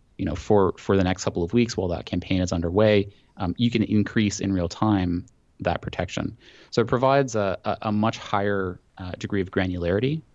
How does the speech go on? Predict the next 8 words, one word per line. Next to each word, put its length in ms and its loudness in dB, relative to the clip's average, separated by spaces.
for 560 2
administrators 800 2
and, 540 0
um, 580 0
uh, 240 -2
I 140 0
T 260 0
staff 480 0